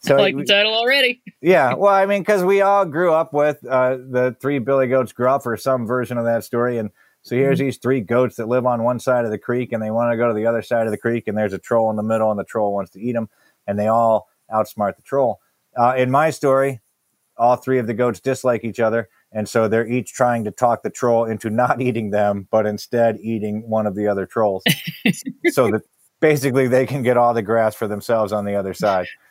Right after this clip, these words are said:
Speaker 1: So those are the sorts of things that I do, uh, in my <laughs> unpublished children's book. So that I, I don't do that so much on stage, but that's, and then another one is, uh, Humpty's Dumpty,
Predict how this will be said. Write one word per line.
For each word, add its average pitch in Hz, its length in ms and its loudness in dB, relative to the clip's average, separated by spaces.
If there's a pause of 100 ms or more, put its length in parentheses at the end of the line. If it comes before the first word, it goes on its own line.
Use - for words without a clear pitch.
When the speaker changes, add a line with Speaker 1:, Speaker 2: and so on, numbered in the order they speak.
(140)
Speaker 1:
So 120 140 0
those 147 300 4
are 147 40 -2
the 127 140 2
sorts 127 320 0
of 110 140 -6
things 127 340 0
that 113 140 2
I 104 160 4
do, 110 500 0 (260)
uh, 113 140 0
in 120 180 -4
my 117 160 2
<laughs> - 40 -10
unpublished 127 680 -2
children's 120 460 0
book. 104 300 -2 (100)
So 113 180 -4
that 107 320 0
I, 151 60 4
I 190 60 4
don't 247 200 2
do 233 120 2
that 196 180 2
so 185 140 0
much 160 260 0
on 131 140 2
stage, 113 440 -2
but 101 180 -4
that's, 117 340 0 (420)
and 147 160 2
then 175 200 4
another 185 380 4
one 151 320 2
is, 131 280 0
uh, 113 220 2
Humpty's 117 440 -4
Dumpty, 127 480 0